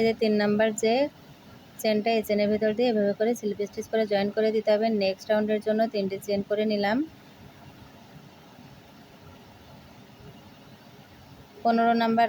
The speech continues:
রাউন্ডটা কমপ্লিট করলাম। এখন আমি ষোলো নাম্বার রাউন্ডটা দেখাচ্ছি। প্রথমে দুইটি চেন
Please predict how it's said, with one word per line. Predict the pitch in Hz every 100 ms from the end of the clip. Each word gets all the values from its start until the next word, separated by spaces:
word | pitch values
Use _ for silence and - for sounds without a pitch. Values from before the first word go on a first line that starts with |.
| 220
রাউন্ডটা | 202 202 214
কমপ্লিট | 208 208 226 220
করলাম। | 226 220 226 220
এখন | 196 208
আমি | 208 220
ষোলো | 220 214 220
নাম্বার | 214 220 214
রাউন্ডটা | 196 196 214 247 285 - 202
দেখাচ্ছি। | 190 208 208 - 262 -
প্রথমে | 202 208 208
দুইটি | 202 196 202
চেন | -